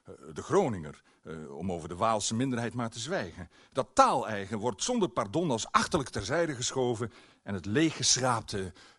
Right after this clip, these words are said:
al te harde Hollands, het, het, het Hollands van gereformeerde scherpslijpers en Calvinistische asceten, eh, wo-, wordt zonder pardon tot norm verheven. Ja, een taal waarin, eh, u zich niet, maar, maar, maar vergis u niet, ik al evenmin,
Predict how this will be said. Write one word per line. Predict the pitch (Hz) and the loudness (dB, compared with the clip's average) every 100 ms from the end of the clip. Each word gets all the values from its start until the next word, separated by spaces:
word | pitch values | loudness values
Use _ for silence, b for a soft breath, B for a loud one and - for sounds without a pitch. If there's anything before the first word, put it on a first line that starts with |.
| B 151 | B 4
al | 170 139 | 4 4
te | 120 | 0
harde | 101 139 101 | 0 -2 -4
Hollands, | 85 107 139 123 101 - - B B | -4 0 0 0 0 -2 -4 B B
het, | 98 - | -12 -10
het, | - | -14
het | 85 - | -14 -4
Hollands | 131 135 120 | 0 2 2
van | 127 | -2
gereformeerde | 117 107 139 123 131 160 123 | -2 -4 -4 -4 0 2 4
scherpslijpers | 110 - 180 156 - 135 135 123 117 | 2 2 0 -2 -2 2 2 0 -2
en | 113 - | -2 2
Calvinistische | 139 117 131 175 160 131 78 | 2 2 4 4 4 2 0
asceten, | - - 160 117 107 101 B B | 0 2 0 0 -4 -6 B B
eh, | 104 110 | -10 -6
wo-, | 110 127 127 | -4 -2 0
wordt | 139 - | 0 0
zonder | 214 175 | 0 0
pardon | - 135 123 165 | 0 0 0 -2
tot | - 113 | -2 -4
norm | 123 147 139 | 0 0 0
verheven. | 117 107 87 71 - 92 b b b | 0 -4 -6 -10 -12 -16 b b b
Ja, | 107 104 | -8 -2
een | 131 | 2
taal | 117 170 175 170 - B B B | 8 8 8 4 -2 B B B
waarin, | - 131 143 143 135 | 0 2 4 4 2
eh, | 113 95 95 - | -4 -8 -14 0
u | - 202 202 165 | 8 8 8 0
zich | 123 170 160 | -2 -2 0
niet, | 160 156 | -4 -4
maar, | 139 120 | -4 -2
maar, | 120 | 0
maar | 113 | -2
vergis | 104 131 135 | -2 -2 -2
u | |
niet, | 143 143 | 0 2
ik | 170 | 4
al | 143 131 | 4 4
evenmin, | 117 110 123 131 120 | 4 4 4 2 0